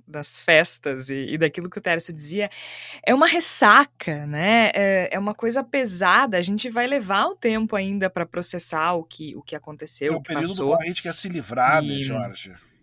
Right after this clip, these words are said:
Speaker 2: A gente quer se livrar dessa
Speaker 1: Isso.
Speaker 2: sensação que a gente tá vivendo, né?
Speaker 1: É, e a gente meio que não sabe como, mas também sabe que vai passar, mas aí é um, é um período estranho, né? Porque como é que funciona a ressaca, né? A gente,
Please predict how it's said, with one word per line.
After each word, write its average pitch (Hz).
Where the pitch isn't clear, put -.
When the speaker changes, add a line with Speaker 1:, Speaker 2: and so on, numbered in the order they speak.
Speaker 2:
A 113
gente 107
quer 147
se -
livrar 135
dessa 208
Speaker 1:
Isso. -
Speaker 2:
sensação 135
que 131
a 127
gente -
tá 139
vivendo, 120
né? 95
Speaker 1:
É, 175
e 190
a 185
gente 190
meio 226
que 240
não 233
sabe 226
como, 277
mas 294
também 294
sabe 302
que -
vai 285
passar, 294
mas 240
aí 269
é 277
um, 349
é 302
um 415
período 220
estranho, 123
né? 147
Porque 165
como -
é 508
que 480
funciona 277
a -
ressaca, 156
né? 147
A 160
gente, 214